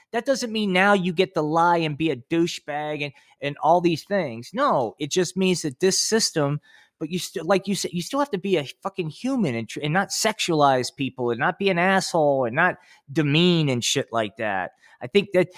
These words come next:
that's, I wanna make sure I make that clear distinction when I say mar-, it's not, I'm not, just not a he-man woman hater thing. It's not that at all. It's just the system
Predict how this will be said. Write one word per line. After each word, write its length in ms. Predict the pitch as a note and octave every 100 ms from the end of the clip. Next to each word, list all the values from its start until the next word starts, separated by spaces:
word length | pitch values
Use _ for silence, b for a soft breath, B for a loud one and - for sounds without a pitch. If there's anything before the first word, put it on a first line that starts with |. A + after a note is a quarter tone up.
| B _
that's, 260 | G3+ G3 -
I 80 | D#3+
wanna 200 | F3 A3
make 160 | G#3
sure 180 | E3 F#3
I 40 | E3
make 200 | E3+ E3
that 180 | C#3
clear 240 | - F3 D#3
distinction 560 | A#2+ - F#3+ F3+ C#3+
when 80 | B2
I 60 | A#2+
say 200 | - C#3+
mar-, 220 | B2+ C#3+
it's 180 | C3+ -
not, 160 | G3+ F#3+
I'm 120 | D3+
not, 140 | E3+ E3 D3
just 180 | E3 -
not 120 | G3+
a 60 |
he-man 580 | D#3 C3 G#3+ G3+ F#3 F3
woman 280 | D3+ G#3+ G#3+
hater 320 | D#3 C3+ G2+
thing. 320 | F#2+ A2+ G#2
It's 200 | G#2+ -
not 280 | D3+ F3+ G3
that 180 | F#3+ F#3
at 100 | D#3
all. 480 | C3+ G#3 B2+ - - _ _ _ _
It's 300 | C#3+ - -
just 380 | - C#3+ - C3
the 100 | B2+
system 800 | - - A3 - F#3 D3 C#3